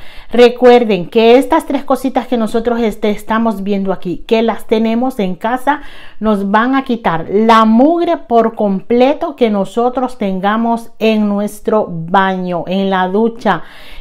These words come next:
Esto es potentísimo y tiene un poder de arrastre increíble, chicas. ¿Qué es la otra cosita que vamos a estar necesitando? Agua,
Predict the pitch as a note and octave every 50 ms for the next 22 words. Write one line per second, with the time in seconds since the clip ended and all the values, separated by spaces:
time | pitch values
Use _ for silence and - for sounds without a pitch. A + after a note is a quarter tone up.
0 | - - G#3+ A#3 A#3+ A#3 - - A#3 A3+ A#3 B3 B3 B3 - - - A3+ A3 G#3
1 | - F#3 F3+ F#3 E3 - A#3 A#3+ C4 B3+ - C#4 C4+ C4 C4 - A3 G#3+ G3 -
2 | - G#3 G3 F#3+ F#3 F#3 - - G#3+ A3+ A#3+ B3+ B3 - A#3 G#3+ G#3 G3+ G3+ G3
3 | G3 F#3+ F3+ E3+ F#3 F3+ E3+ E3+ F3 F#3+ A3 C4 D4 - - - B3+ C4+ B3+ -
4 | - A#3+ B3 C4+ C#4+ D4+ D4 - C#4+ C#4 C4 C4 - - A#3 B3 A#3+ A3+ G#3+ F#3+
5 | E3+ E3 - - D#3+ C#3+ - C#3 - - - - - - - - - - - C#4
6 | D4 D#4 D4+ C#4+ C#4 C#4 C#4 C#4+ C#4 C#4 C4 C4+ - C4 - C#4+ C#4+ - A#3+ A3+
7 | A#3 B3 C4 C4+ C4 B3 - - A3+ A3 A#3 A#3 A3+ A#3 A#3 - B3+ A3+ - C#4+
8 | D#4+ D#4 C#4 G3+ E3 D#3 - - - - - - - - - - - A3 A3 A3
9 | G#3 G3 F3 E3 D#3 D3 C#3+